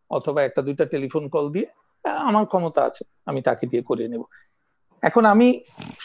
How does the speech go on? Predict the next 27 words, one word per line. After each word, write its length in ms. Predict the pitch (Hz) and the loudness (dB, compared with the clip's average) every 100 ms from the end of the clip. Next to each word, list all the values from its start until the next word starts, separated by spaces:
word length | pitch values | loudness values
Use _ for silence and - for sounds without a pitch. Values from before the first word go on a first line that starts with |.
| - - - _ | -14 -14 -18 _
প্রথমে 320 | 165 185 220 | -2 0 0
একটু 160 | 226 226 | 2 4
উদাহরণ 480 | 175 175 196 233 196 | 4 4 6 8 8
দিয়ে 140 | 170 | 8
বললাম, 420 | 135 123 160 262 | 6 2 2 -2
কিন্তু 180 | 175 170 | -4 -2
আমি 140 | 165 | -2
একটু 180 | 165 202 | -2 -2
ছোট্ট 360 | 185 254 - 247 | -2 -2 -2 -2
করে 220 | 220 196 | 0 -2
summary 340 | - 135 147 | -2 -2 -2
করি। 340 | 147 127 123 247 _ _ _ _ _ _ | -2 -2 -2 -4 _ _ _ _ _ _
প্রথম 300 | 175 170 233 | 2 4 6
জিনিসটা 340 | 240 233 - 254 | 6 4 6 6
হচ্ছে 240 | 240 247 | 6 0
যে 320 | 226 233 233 - _ _ - | 4 6 4 2 _ _ 0
এই 200 | 185 196 | 4 4
আইনটার 440 | 208 202 240 233 | 4 4 4 4
ক্ষেত্রে 640 | - 208 208 185 131 208 262 _ _ _ _ _ _ _ _ _ _ _ _ _ - | 4 2 2 2 2 2 -4 _ _ _ _ _ _ _ _ _ _ _ _ _ 4
কয়েকটা 360 | 185 185 226 | 4 4 0
serious 500 | - 196 196 247 247 | 0 4 8 8 8
objection 540 | 185 143 185 - 196 185 | 4 6 2 2 2 4
দিতে 240 | 220 214 | 6 6
হচ্ছে। 380 | 135 - - 117 | 4 0 -4 -4
আমি 320 | 160 190 220 - | -2 -2 -4 -4
আইন 240 | 180 175 175 | 0 0 2
কমিশনের 560 | 185 185 190 190 202 | 2 2 2 2 2